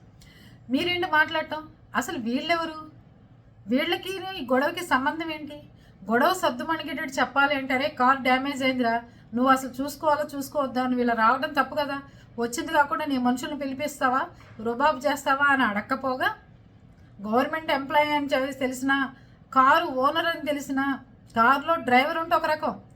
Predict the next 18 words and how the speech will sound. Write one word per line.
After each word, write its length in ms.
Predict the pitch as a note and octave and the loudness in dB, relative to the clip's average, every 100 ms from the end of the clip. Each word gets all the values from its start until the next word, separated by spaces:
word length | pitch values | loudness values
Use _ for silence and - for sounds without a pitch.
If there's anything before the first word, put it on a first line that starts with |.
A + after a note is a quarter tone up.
| - | -6
డ్రైవర్లు 480 | G#3+ A#3+ C#4 D4+ D4 | 0 0 0 -2 -2
ఉంటే 260 | C#4+ E4+ | -4 -2
ఒక 260 | F#4 D#4 C#4 | 0 0 -2
రకం 280 | C#4 D4 C#4 | -4 -4 -2
మాట్లాడుతున్నారు, 580 | C4 C4+ B3+ B3+ C4+ | -2 -2 -4 -4 -6
డ్రైవర్ 460 | C4 A3 A3+ B3+ D4+ | -6 -4 -2 -2 -4
లేక 200 | C4+ C4 | -6 -6
ఓనర్ 420 | C4+ A3 B3 D4 | -6 -4 -2 -2
ఉంటే 180 | C#4+ C4+ | -4 -6
ఒక 80 | C4 | -4
రకం, 280 | B3+ C#4 D#4 - - - - - | -6 -6 -12 -14 -20 -20 -20 -4
కొడుకుంటే 480 | C#4+ D4 F4 F4+ F4 | 2 2 0 -2 2
ఒక 140 | E4 E4 | 2 2
రకం, 360 | D#4 E4 F4 E4+ | 0 -2 -2 -2
తండ్రి 260 | C#4 C#4 | -2 -2
ఉంటే 180 | E4 D#4 | -4 -2
ఒక 140 | D4 | -2
రకం, 400 | D4 C4 C4+ B3+ | 0 -2 -2 -8